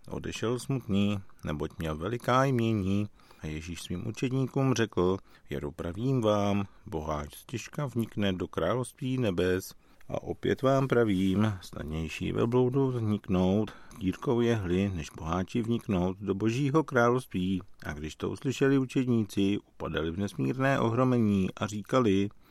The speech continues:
„Kdo tedy může být zachráněn?“ Ježíš však, zahleděv se na ně, řekl jim: „Lidem je toto nemožno,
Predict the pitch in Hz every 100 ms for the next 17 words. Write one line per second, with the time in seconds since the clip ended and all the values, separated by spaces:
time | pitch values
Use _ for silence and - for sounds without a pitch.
0 | - - 113 - - 98 107 113 117 135
1 | 135 120 - 127 135 135 98 98 104 104
2 | - - 82 82 - - 82 92 98 104
3 | 131 110 107 - 135 127 117 98 101 98
4 | 90 - 113 98 92 92 107 - - -
5 | - 107 82 85 82 78 - 82 113 120
6 | 120 139 131 110 110 107 104